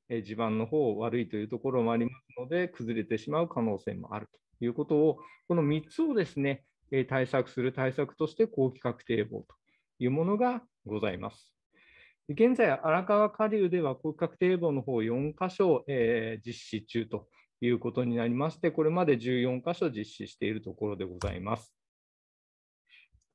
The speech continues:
えー、事例をご紹介しますが、新田地区、安田地区になりますが、えー、荒川と隅田川に挟まれた、えー、部分で、えー、三角地の、えー、ところがございますけども、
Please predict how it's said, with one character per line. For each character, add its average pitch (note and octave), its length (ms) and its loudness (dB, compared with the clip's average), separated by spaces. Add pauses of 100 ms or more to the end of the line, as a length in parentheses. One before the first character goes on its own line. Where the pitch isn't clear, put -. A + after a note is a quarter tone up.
え D3+ 420 6
ー、 - 20 0
事 E3 120 2
例 A3+ 140 10
を A3 160 6
ご F#3 160 -4
紹 G3+ 160 0
介 G3+ 180 -2
し G3+ 100 -8
ま G3 100 0
す - 120 -8
が、 C3+ 160 2
新 F#3 300 0
田 A3+ 160 6
地 A3 100 -8
区、 - 240 0
安 B2+ 140 0
田 F#3 120 0
地 - 120 -18
区 A3 100 -2
に G#3 100 0
な E3+ 120 0
り D#3 100 -2
ま D#3 100 -2
す - 140 -14
が、 C#3+ 260 0 (560)
え C#3 420 4
ー、 - 40 -20 (120)
荒 C3 280 0
川 E3+ 300 0
と F3 420 2 (200)
隅 D#3 180 -6
田 E3+ 160 0
川 D3+ 200 0
に A#2 100 -2
挟 B2+ 300 -6
ま D3+ 160 2
れ C3 100 4
た、 A2+ 340 -4 (140)
え A2+ 280 0
ー、 G#2+ 60 -4
部 B2 140 -2
分 B2 340 2
で、 E3+ 320 4 (380)
え A#2 260 4
ー、 - 40 -20
三 D#3 180 0
角 F3+ 240 -4
地 C#3 220 -2
の、 G#2+ 260 0 (120)
え B2 80 -2
ー、 A2+ 60 -6
と A2+ 120 -6
こ B2 80 -2
ろ A2+ 120 4
が G#2+ 120 0
ご G#2+ 120 -2
ざ B2 140 0
い B2 60 2
ま C#3 160 -2
す - 100 -20
け G#2+ 100 2
ど A2 120 -2
も、 D#3+ 340 0